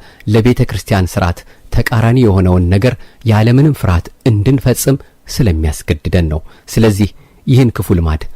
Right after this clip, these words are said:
በብርቱ ልንቃወመው ይገባል። እንግዲህ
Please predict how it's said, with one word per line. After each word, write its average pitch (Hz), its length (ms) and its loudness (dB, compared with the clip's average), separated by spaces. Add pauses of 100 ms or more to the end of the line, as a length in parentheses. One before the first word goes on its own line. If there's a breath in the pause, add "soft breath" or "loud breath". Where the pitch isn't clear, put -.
(240 soft breath)
በብርቱ 87 480 -2
ልንቃወመው 78 760 -4 (800)
ይገባል። 82 760 -4 (260)
እንግዲህ 117 280 -2